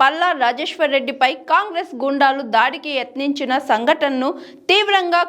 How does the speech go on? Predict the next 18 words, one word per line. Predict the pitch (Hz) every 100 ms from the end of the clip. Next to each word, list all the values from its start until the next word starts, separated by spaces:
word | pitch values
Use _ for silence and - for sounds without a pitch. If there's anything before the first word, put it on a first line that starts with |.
| 285
ఖండిస్తున్నా | 247 262 349 - 311 294 285
అన్న | 262 269 381 -
కేటీఆర్. | 254 214 233 233 220 - -
సాక్షాత్తు | 294 349 - 415 370 370 339 262
రాష్ట్ర | 247 - - 330 302
మంత్రి | 254 262 294 359 - - -
సీతక్క | 403 415 392 392 330 302
సమక్షంలోనే | 269 320 - 339 320 294 277 302 - - -
పట్ట | 330 - 302 285 277
పగలు | 277 320 339 320
కొందరు | 285 285 285 294
కాంగ్రెస్ | 359 403 370 359 247 220
గూండాలు | 285 302 302 277 302 262 - -
తాగొచ్చి | 220 277 311 349 - 339 403 - - 226
వీధి | 381 466 415
రౌడీల్లా | 330 320 320 302 311 277 220
వ్యవహరించడం | 233 349 359 339 320 294 302 440 - 269
తెలంగాణలో | 247 302 320 320 302 285 285